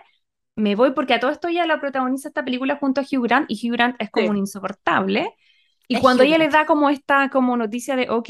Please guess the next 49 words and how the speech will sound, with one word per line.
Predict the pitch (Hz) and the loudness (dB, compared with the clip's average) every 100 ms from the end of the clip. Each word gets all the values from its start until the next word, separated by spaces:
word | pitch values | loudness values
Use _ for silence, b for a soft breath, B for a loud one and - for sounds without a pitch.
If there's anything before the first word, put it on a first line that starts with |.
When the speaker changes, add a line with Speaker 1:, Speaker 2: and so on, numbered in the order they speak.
| 262 | 0
Speaker 1:
me | 240 | 0
voy | 214 226 | 0 0
a | 233 | 0
ir | 240 _ | -2 _
en | - 214 | -6 -4
dos | 233 | -4
semanas | 247 240 247 240 | -4 -2 -2 -2
más, | 233 247 320 | -6 -4 -4
renuncio", | 220 294 269 - 214 427 - | -2 -2 -4 -6 -6 -6 -8
¿cachai? | - 240 294 330 523 _ _ _ _ - | -8 -6 -2 -2 -4 _ _ _ _ -8
Y | |
pues | 202 220 | -4 0
se | 233 | 2
llama | 233 233 | 4 2
Two | 240 226 | 0 0
Weeks | 226 - | -2 -2
Notice, | 277 240 247 262 - | 0 0 -2 -8 -4
él | 226 233 | -4 0
como | 254 247 | 0 2
que | 247 | -2
empieza | 226 240 247 - | -4 -2 0 0
la, | 214 208 - | -2 -4 -4
la | 220 214 | -2 0
típica, | 214 185 175 175 | 0 -2 -4 -4
que | 190 185 196 - | 0 0 0 0
nadie | 208 220 226 | 0 0 -2
sabe | 220 226 220 220 | -2 -2 -2 -6
lo | 208 | -6
que | 202 | -4
tiene | 208 220 | -2 -2
hasta | 214 | -2
que | 202 | -2
lo | 185 | 0
pierde, | 220 285 320 381 523 _ _ _ _ _ - | 2 2 2 0 -6 _ _ _ _ _ -10
ahí | 220 208 214 | -4 0 0
es | 214 | -2
Speaker 2:
Así. | 220 214 | -2 0
Speaker 1:
cuando | 208 202 | 0 2
él | 202 202 | 0 -2
se | 208 | -8
empieza | 196 202 202 | -10 -8 -4
a | |
dar | 196 196 - | -4 -4 -4
cuenta | 180 180 185 | -4 -4 -6
un | 190 | -4
poco | 185 175 180 | -4 -2 -4
de, | 190 - - | -4 -8 -12
de | 196 180 180 | -14 -8 -6
lo, | 180 | -4